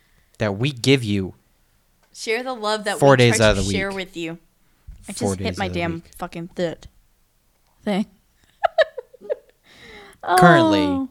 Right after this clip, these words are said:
Speaker 1: still getting through these honey bourbon, uh, sweet tea thingamadoogers.
Speaker 2: Number two.
Speaker 1: Anyway,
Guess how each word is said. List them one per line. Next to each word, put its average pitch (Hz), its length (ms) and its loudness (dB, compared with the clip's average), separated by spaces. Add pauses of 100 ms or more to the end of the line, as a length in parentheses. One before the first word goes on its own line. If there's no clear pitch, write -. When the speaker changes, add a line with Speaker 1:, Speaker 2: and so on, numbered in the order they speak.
Speaker 1:
still 143 260 0
getting 110 260 -2
through 95 300 -6
these 92 260 -6
honey 95 200 -6
bourbon, 95 460 -6 (680)
uh, 90 460 -10
sweet - 380 -12
tea 95 200 -12
thingamadoogers. 90 460 -12
Speaker 2:
Number 233 260 2
two. 247 260 0 (1300)
Speaker 1:
Anyway, 95 420 -8